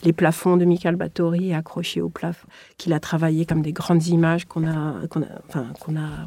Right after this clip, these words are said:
accrochées avec lui. Voilà, ils sont tous, euh,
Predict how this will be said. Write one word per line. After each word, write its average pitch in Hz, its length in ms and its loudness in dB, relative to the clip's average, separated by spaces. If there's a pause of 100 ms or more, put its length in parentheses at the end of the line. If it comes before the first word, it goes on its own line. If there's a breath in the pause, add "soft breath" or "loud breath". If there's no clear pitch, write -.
(120)
accrochées - 320 -6
avec 156 260 -2
lui. 175 140 -2 (580 loud breath)
Voilà, 370 240 6
ils 190 60 6
sont 175 180 4
tous, 208 340 -4
euh, 160 520 2